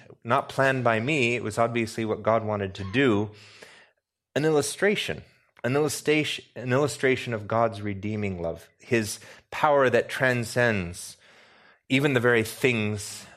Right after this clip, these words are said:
that they fear, their superstitions. And it, it really showed that whole, actually the, the property itself showed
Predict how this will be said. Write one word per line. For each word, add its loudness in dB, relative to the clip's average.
that 0
they 2
fear, 0
their -2
superstitions. -6
And 4
it, 0
it 2
really 4
showed 2
that 2
whole, 2
actually 0
the, 2
the 2
property 2
itself 2
showed 2